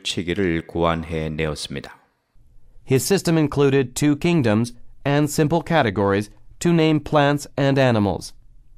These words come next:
Speaker 1: 이 시스템은 생물들을 두 개의 기회로 간단한 범주로 분류합니다.
Speaker 2: In the eighteenth century,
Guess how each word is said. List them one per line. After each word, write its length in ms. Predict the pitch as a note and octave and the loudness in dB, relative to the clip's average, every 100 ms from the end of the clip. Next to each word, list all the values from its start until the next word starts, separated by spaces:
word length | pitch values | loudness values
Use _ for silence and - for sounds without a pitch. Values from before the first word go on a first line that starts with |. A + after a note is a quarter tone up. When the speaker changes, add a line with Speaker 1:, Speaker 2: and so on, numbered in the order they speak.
| - _ _ _ _ _ _ _ _ _ _ _ _ _ _ | -20 _ _ _ _ _ _ _ _ _ _ _ _ _ _
Speaker 1:
이 140 | - A2+ | -2 0
시스템은 480 | - B2+ - F3+ F3 | 0 -6 -4 -6 -6
생물들을 600 | - C3+ G#2 A2 C#3 - | -6 -4 -2 -2 -6 -8
두 220 | F#2 F2 | -8 -4
개의 580 | F2+ F#2 G2+ E2+ D#2+ - | -2 0 -2 -4 -6 -10
기회로 640 | - F#2+ A#2 D#2 F#2 - | -2 0 0 -2 -4 -8
간단한 960 | - E2 D#2+ D2+ F2 E2+ G2 B2 F#2 D#2 | -12 -10 -10 -6 -4 -4 -4 -6 -6 -6
범주로 640 | E2 D#2+ D#2+ E2+ G#2+ F2+ | -4 -4 -4 -2 -2 -2
분류합니다. 640 | - F2+ D#2 D2+ C#2 - - _ _ _ - - - - - - F#3+ | -4 -6 -6 -8 -12 -16 -20 _ _ _ -20 -20 -20 -20 -20 -6 0
Speaker 2:
In 100 | G3 | 2
the 140 | G3+ | 2
eighteenth 420 | F3+ E3+ D3 C3+ | 0 0 2 0
century, 600 | - B2 G#2+ G#2+ G#2+ A#2 | 2 0 2 2 0 -2